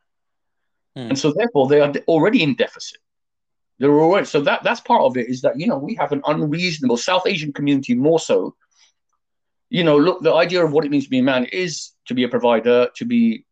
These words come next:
Speaker 2: you know, to be conspicuously wealthy, conspicuously wealthy, not just wealthy, you have to be conspicuously, you gotta have a big car, you gotta have a big house, all this kind of stuff, yeah?
Speaker 1: Hmm.
Speaker 2: You gotta be doctor, lawyer, solicitor, whatever, pharmacist, optometrist, whatever it is, you gotta have a whole range of professions, yeah?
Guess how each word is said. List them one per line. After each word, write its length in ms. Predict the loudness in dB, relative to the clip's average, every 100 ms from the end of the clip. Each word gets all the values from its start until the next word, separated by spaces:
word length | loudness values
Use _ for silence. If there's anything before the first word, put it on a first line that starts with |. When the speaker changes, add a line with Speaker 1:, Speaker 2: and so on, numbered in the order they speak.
| _ _
Speaker 2:
you 520 | -8 -6 -6 -4 0
know, 200 | 2 2
to 100 | 0
be 120 | -4
conspicuously 1080 | -2 -2 -2 -6 -4 0 2 0 -2 2 2
wealthy, 560 | 4 2 2 -2 -4 -6 _ _
conspicuously 640 | -10 -4 -4 -2 -2 0
wealthy, 340 | 2 0 -2 -2
not 220 | 0 0
just 100 | -2
wealthy, 360 | 2 2 2 2
you 80 | 2
have 60 |
to 40 | 0
be 40 |
conspicuously, 760 | -2 -6 -4 -6 -4 -6 -6 -10
you 40 | -12 _ _ 0
gotta 100 | 2
have 60 | 2
a 60 |
big 160 | 0 -2
car, 240 | 2 2
you 80 | 4
gotta 80 | 2
have 60 | 2
a 100 | -2
big 100 | -2
house, 240 | -2 -2
all 140 | -8 -10
this 100 | -12
kind 140 | -14 -18
of 40 |
stuff, 260 | -8 -8 -2
yeah? 220 | 2 2 0 -10 -20 -14
Speaker 1:
Hmm. 100 | -8
Speaker 2:
You 60 | 0
gotta 160 | 2 2
be 120 | 2
doctor, 380 | 0 2 2 4
lawyer, 300 | 6 6 4
solicitor, 580 | 0 -4 -2 -2 0
whatever, 460 | 2 4 4 4 2 2
pharmacist, 680 | 0 0 -4 -4 -4 -4 -6
optometrist, 420 | -6 -2 -2 0
whatever 360 | 2 2 2
it 100 | -10
is, 80 | -14
you 40 | -2
gotta 160 | -2
have 140 | -2 -4
a 40 |
whole 140 | -2
range 160 | -2 -2
of 80 | -8
professions, 540 | -6 -6 -6 -14 -14
yeah? 200 | -10 -10